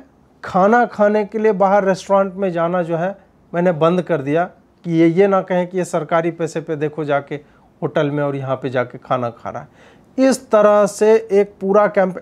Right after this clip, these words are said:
क्योंकि इनको लगा कि एसआईटी जो फॉर्म होगी आफ्ताब आलम करेंगे और वो तो अपने आदमियों को रखेंगे। यहाँ पे हुआ कि एक आउटराइट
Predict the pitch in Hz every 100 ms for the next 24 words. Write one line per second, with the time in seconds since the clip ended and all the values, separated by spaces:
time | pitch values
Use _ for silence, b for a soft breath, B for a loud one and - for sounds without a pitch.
0 | _ _ _ - 170 180 180 277 - 208
1 | 202 220 262 247 233 247 240 202 190 170
2 | 170 226 220 202 226 247 233 233 226 262
3 | 226 b b b 147 147 190 175 165 165
4 | 208 262 240 247 254 262 240 165 147 147
5 | 147 165 196 185 208 254 240 233 233 226
6 | 226 220 214 190 170 165 175 165 214 226
7 | 240 202 226 233 - 254 247 b b b
8 | - 202 202 196 _ - - 185 202 190
9 | 202 208